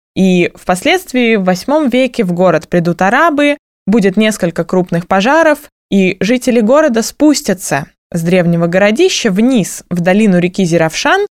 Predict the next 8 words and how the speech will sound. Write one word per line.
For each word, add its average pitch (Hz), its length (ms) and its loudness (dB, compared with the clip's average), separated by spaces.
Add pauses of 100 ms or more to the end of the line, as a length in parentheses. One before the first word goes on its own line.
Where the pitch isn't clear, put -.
где 196 240 0
по 220 160 -2
сей 175 240 0
день 233 400 0 (160)
живут 170 460 -2
современные 180 880 0 (120)
пенджикенцы. - 680 -2 (440)
Зиравшан — 277 580 0